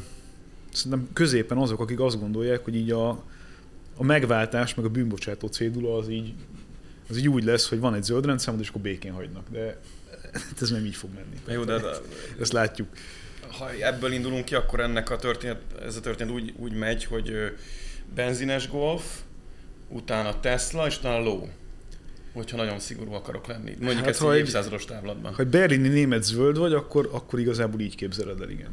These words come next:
Speaker 1: valahogy.
Speaker 2: Jó, akkor kicsit abból kiindul, amit te most eddig elmondtál. Az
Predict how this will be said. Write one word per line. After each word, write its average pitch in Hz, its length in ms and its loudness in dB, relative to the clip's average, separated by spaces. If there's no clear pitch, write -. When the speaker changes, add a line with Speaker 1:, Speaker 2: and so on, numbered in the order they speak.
Speaker 1:
valahogy. - 360 -8
Speaker 2:
Jó, 131 240 2
akkor 110 460 0
kicsit 135 300 0
abból 120 340 2
kiindul, 113 300 0
amit 107 180 0
te 113 380 -2
most 110 240 -6
eddig 107 220 -2
elmondtál. 98 760 -2
Az - 140 -6